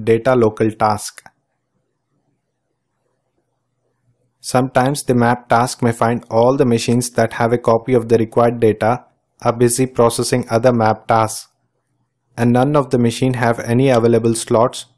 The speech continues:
to process this task. In this case, the job tracker would run this map task on any other machine within the same rack where the slots are available.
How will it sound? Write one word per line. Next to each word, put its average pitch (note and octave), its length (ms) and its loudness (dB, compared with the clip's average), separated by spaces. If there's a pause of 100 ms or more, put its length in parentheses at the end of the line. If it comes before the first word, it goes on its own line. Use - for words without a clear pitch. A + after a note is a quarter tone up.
(200)
to C3+ 80 -4
process A#2 500 0
this A#2 300 -4
task. A2 540 -4 (1200)
In B2 160 0
this D#3 240 2
case, B2+ 320 0
the A#2+ 160 2
job A#2 340 0
tracker A2+ 340 0
would A#2 200 2
run B2 240 0
this B2 240 -2
map A2 280 -2
task A#2 400 0 (300)
on A#2+ 220 -2
any B2 260 2
other B2 180 4
machine A#2 440 -2
within A#2+ 260 0
the B2+ 80 0
same A#2 320 0
rack A2 380 0 (420)
where B2 220 4
the C3 100 0
slots A#2 440 0
are C3+ 140 2
available. A2 500 2